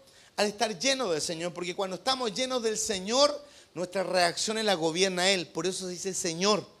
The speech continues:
porque permitimos señorío de Cristo sobre nosotros. Entonces la pregunta es,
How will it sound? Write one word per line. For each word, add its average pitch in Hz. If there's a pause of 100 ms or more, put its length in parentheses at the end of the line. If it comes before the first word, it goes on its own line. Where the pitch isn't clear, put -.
(320)
porque 143
permitimos 156
señorío 165
de 156
Cristo 196
sobre 131
nosotros. 117 (1000)
Entonces 269
la 311
pregunta 233
es, 127